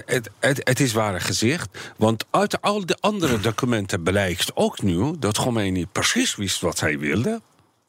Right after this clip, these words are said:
Hij zei ook continu aan zijn aanhang dat, eh, dat, eh, dat wij willen niks hebben met de ongelovigen, vooral niet met Amerika en Israël.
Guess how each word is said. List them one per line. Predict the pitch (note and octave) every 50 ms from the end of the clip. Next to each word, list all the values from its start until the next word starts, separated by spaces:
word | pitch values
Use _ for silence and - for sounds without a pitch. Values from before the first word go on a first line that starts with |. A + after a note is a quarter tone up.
| _ _ _ _ _ _ _ _ _ _ _ _ _ _ - -
Hij | G#2+ A2 G#2+ G#2
zei | G2 - D3+ F3 G3+ F3+
ook | B2+ A#2 A2 -
continu | - E3+ F3+ D#3 - - B2 A#2+ A2
aan | G#2+ G#2+ G#2+ G2+
zijn | - G#2 F#2+ G2 -
aanhang | - B2 A#2 A2+ A2 G#2+ G2+ F#2+ F#2+ F2
dat, | F2+ F2+ F#2 -
eh, | - F2 E2+ F2 F2 E2+ E2+ E2+ D#2+ D#2
dat, | E2+ F2+ F2 F2 -
eh, | G2+ F#2 F2+ E2
dat | F#2 F#2 F#2
wij | - F#2 F#2
willen | F2+ F#2+ F2 F2+ F#2+
niks | F2 E2+ - -
hebben | - F#2+ F#2+ F2+
met | F2+ E2+
de | -
ongelovigen, | F2+ E2+ F2+ F#2 - C3 D3+ D3+ - D3 C3+ C#3 C#3+ C#3 B2+ G2+
vooral | - - G2+ F2+ G#2 A#2
niet | C3 B2+ B2 A2+ G#2
met | A#2+ A2
Amerika | A2 G#2 A2+ A#2+ A#2+ A#2+ A#2+ A2 - A#2
en | G2+ G2 F2
Israël. | F#2+ G#2+ - - G2+